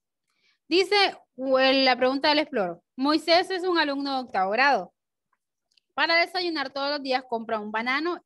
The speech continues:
y, o frutas. Camino a su colegio. Al terminar sus frutas, tira la, tira en la calle la cáscara del banano o la bolsa donde entregaron la fruta.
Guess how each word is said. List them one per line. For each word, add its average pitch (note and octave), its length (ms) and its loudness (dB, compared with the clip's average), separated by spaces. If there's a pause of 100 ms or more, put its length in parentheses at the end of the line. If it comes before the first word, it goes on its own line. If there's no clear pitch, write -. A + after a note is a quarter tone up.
y, A#3 120 -12
o A#3 260 -4
frutas. C#4+ 480 -6 (1000)
Camino G#3+ 360 -4
a F#3 60 -4
su G3 140 -16
colegio. B3+ 480 0 (600)
Al C4+ 160 -2
terminar D#4 440 0
sus F#4 160 -8
frutas, D4 420 -4
tira B3 280 0
la, A#3+ 280 0 (200)
tira D#4 520 -2
en A#3 140 -6
la G#3+ 160 -8
calle A3 380 -2
la F#3+ 200 -4
cáscara G#3+ 440 -8
del G#3 120 -6
banano F#3 440 -6 (1600)
o C4+ 80 0
la C4+ 160 6
bolsa B3+ 300 2
donde C#4 200 -2
entregaron A3+ 400 -2
la A3+ 120 -6
fruta. D4 400 -6